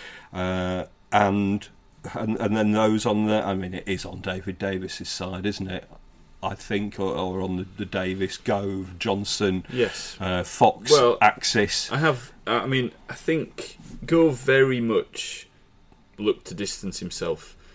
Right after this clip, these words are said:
Speaker 2: fr-, from this at the weekend, and,
Speaker 1: Yes.
Speaker 2: and, and, and, uh, Shipman did on, on Monday, um, say that there was no one from Gove's office.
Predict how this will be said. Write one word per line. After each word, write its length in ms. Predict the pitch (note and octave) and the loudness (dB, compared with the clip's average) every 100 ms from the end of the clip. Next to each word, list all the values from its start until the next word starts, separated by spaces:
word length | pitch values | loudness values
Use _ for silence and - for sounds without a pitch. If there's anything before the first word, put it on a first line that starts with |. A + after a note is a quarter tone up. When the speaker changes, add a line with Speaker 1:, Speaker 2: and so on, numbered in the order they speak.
| - - | -20 -20
Speaker 2:
fr-, 180 | - | -16
from 320 | - - G2 F#2 | -12 -4 -4 -4
this 200 | - - | -6 -6
at 60 | |
the 80 | F#2 | -4
weekend, 480 | F#2+ F#2 - F2 E2+ | -4 -6 -10 -10 -6
and, 80 | F2+ | -4
Speaker 1:
Yes. 180 | F#2 | -2
Speaker 2:
and, 200 | F#2 F#2 | -4 -6
and, 200 | F2 F2+ - - | -6 -8 -10 -12
and, 360 | F2+ F2+ E2 F2+ | -10 -10 -6 -4
uh, 260 | E2 D#2+ D#2+ - - - - - | -4 -4 -8 -16 -20 -20 -20 -8
Shipman 400 | - - F#2+ F2+ | -4 -2 -4 -4
did 380 | G#2 F#2+ F2 - _ _ _ - | -2 -2 -4 -12 _ _ _ -6
on, 160 | F#2 | -6
on 320 | - F#2 F#2 F#2+ | -4 -4 -4 -2
Monday, 580 | G2+ G2+ F2 E2 F2 - - | -2 0 0 0 -4 -10 -12
um, 560 | F2 E2+ E2+ E2+ E2 - - - - - _ _ _ | -10 -8 -8 -10 -12 -16 -20 -20 -20 -20 _ _ _
say 280 | - - F#2+ | -4 0 2
that 160 | E2+ | 0
there 120 | F2+ F2+ | -2 -2
was 180 | F2+ | -2
no 100 | G2+ | -2
one 160 | F#2 F2+ | -2 -4
from 200 | D#2+ F2 | -6 -4
Gove's 280 | F2 E2+ - | -2 -4 -4
office. 480 | D#2+ - D#2 - | -10 -10 -12 -14